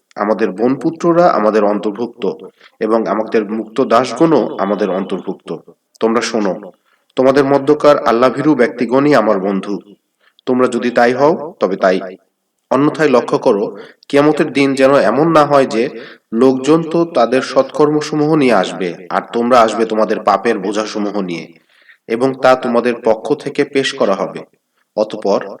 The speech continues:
তিনি তার দুই হাত উঁচু করে কুরাইশদের মাথার উপর রেখে ডাক দিয়ে বলেন, "হে লোক সকল, কুরাইশগণ আমানতদার, যে লোক তাদের বিরুদ্ধাচরণ করবে, সে সমূহ বিপদ ডেকে আনবে।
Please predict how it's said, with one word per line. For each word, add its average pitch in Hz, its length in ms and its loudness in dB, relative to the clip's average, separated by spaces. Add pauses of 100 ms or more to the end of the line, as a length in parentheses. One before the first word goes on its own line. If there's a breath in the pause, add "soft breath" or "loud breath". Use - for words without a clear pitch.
(120)
তিনি 120 220 0
তার 117 320 0
দুই 113 160 -2
হাত 135 300 -2
উঁচু 139 300 -4
করে 107 300 0
কুরাইশদের 120 600 -2
মাথার 107 380 0
উপর 117 260 0
রেখে 101 420 -2 (140)
ডাক 113 260 2
দিয়ে 127 140 2
বলেন, 104 400 0 (200)
"হে 147 140 6
লোক 131 240 2
সকল, - 480 -4 (300)
কুরাইশগণ 135 640 2
আমানতদার, 107 880 0 (840 loud breath)
যে 135 220 2
লোক 156 340 2
তাদের 123 360 4
বিরুদ্ধাচরণ 127 800 -2
করবে, 127 560 -2 (100)
সে - 240 -4
সমূহ 147 420 -2
বিপদ 113 360 -2
ডেকে 95 240 -4
আনবে। 92 340 -4